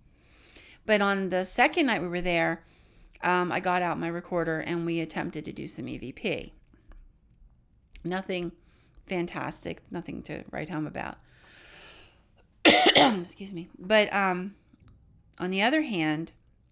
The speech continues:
when I was sleeping that night, I kept waking up feeling like somebody was watching me. And it was like, there's these pipes, these water pipes that were going across the top of the ceiling. And I kept feeling like there was somebody hanging from them.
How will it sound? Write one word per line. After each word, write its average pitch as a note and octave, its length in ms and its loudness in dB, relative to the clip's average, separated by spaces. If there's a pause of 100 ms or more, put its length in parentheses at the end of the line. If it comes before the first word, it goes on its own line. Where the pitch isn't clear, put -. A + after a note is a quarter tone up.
(200)
when F#3 160 -4
I E3+ 60 0
was F3 120 -6
sleeping C#4+ 400 -2
that E3 140 -6
night, D#3 340 -2 (1300)
I F#3 100 -4
kept G#3 260 0
waking G3+ 320 -4
up - 160 -6
feeling F#3+ 240 -4
like E3 160 -6
somebody E3 200 -6
was D#3+ 140 -8
watching F#3+ 380 -4
me. D3+ 180 -6 (440)
And F#3+ 80 -6
it - 20 -2
was F#3 140 -6
like, D#3+ 220 -8
there's F#3 180 -6
these E3 140 -10
pipes, - 460 -6
these F#3+ 140 -14
water F3 320 -2
pipes A3 380 -4
that - 100 -12
were D#3 400 -8 (240)
going F3 220 -4
across E3+ 300 -6
the E3 120 -10
top D#3+ 300 -8
of - 60 -12
the D3+ 120 -10
ceiling. G3 460 -8 (680)
And F#3 100 -2
I F#3+ 60 0
kept G#3+ 260 -6
feeling G#3 240 -4
like E3+ 140 -6
there D#3+ 100 -10
was E3+ 120 -8
somebody F3 600 -4 (560)
hanging G#3 440 -4
from - 240 -14
them. - 180 -18